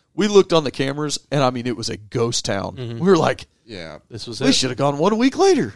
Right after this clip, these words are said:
Speaker 2: This was it.
Speaker 1: This
Speaker 2: This
Speaker 1: was
Speaker 2: was
Speaker 1: it.
Speaker 2: I, you know,
Speaker 1: I'm
Speaker 2: I
Speaker 1: gonna have to put this on the preview, the Twitter preview,
Speaker 2: I was gonna
Speaker 1: like,
Speaker 2: say,
Speaker 1: when to do Dis-, you
Speaker 2: I was
Speaker 1: know.
Speaker 2: gonna say I didn't an-, anticipate, uh, a Disney,
Speaker 1: Yeah.
Speaker 2: a Disney
Speaker 3: A Disney
Speaker 2: switch.
Speaker 3: discourse.
Speaker 2: Yeah, that's
Speaker 1: Ooh.
Speaker 2: true. Well, if you want Disney discourse, my, my sister,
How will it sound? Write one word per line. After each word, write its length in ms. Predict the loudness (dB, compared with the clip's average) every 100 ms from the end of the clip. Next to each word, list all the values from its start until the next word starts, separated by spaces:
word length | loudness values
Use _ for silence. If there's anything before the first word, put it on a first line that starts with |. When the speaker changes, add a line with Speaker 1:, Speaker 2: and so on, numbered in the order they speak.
| -10
Speaker 2:
This 180 | -10
was 140 | -8 -6
it. 220 | -6 -8 -12
Speaker 1:
This 160 | -10
Speaker 2:
This 100 | -8
Speaker 1:
was 140 | -4 0
Speaker 2:
was 20 |
Speaker 1:
it. 260 | 2 2 0
Speaker 2:
I, 60 | 0
you 140 | 4
know, 80 | 6
Speaker 1:
I'm 40 | 8
Speaker 2:
I 20 |
Speaker 1:
gonna 80 | 8
have 80 | 6
to 60 |
put 180 | 2 -2
this 160 | 0 0
on 140 | 0
the 60 | -2
preview, 460 | -2 -2 -4 -4
the 120 | -2 -2
Twitter 260 | 0 0
preview, 120 | 2
Speaker 2:
I 40 | 2
was 100 | 4
gonna 100 | 6
Speaker 1:
like, 80 | 6
Speaker 2:
say, 260 | 6 6
Speaker 1:
when 220 | 6 4 4
to 100 | 6
do 180 | 6
Dis-, 280 | 6 2 0
you 160 | -4 0
Speaker 2:
I 60 |
was 100 | 0
Speaker 1:
know. 40 | 0
Speaker 2:
gonna 60 |
say 120 | 2 2
I 40 |
didn't 300 | 2 0 0
an-, 160 | -4 -2
anticipate, 840 | -4 -2 -2 -2 -4 -6 -6 -10 _ _ -10
uh, 300 | -4 -4 -4
a 100 | -6
Disney, 680 | -4 -4 -4 -6 -8 -8 -10 -14 -18 -8
Speaker 1:
Yeah. 220 | -6 -6 -8
Speaker 2:
a 60 | -6
Disney 360 | -6 -4 -8 -10
Speaker 3:
A 40 | -8
Disney 280 | -4 -2 -2
Speaker 2:
switch. 100 | -2
Speaker 3:
discourse. 680 | -4 -4 -10 -14 -16 -18 _ _ _
Speaker 2:
Yeah, 260 | -14 -14 -14 -18 -12 -10
that's 140 | -8
Speaker 1:
Ooh. 40 | -8
Speaker 2:
true. 120 | -2
Well, 240 | 0 0
if 220 | -2 -4
you 100 | -4
want 220 | -2 0 2
Disney 260 | 0 0
discourse, 800 | -4 -4 -4 -12 -12 -6 -6 -6
my, 600 | -8 -6 -2 0 -2 -4 -6
my 320 | -4 -4 -4
sister, 540 | -6 -6 -8 -12 -20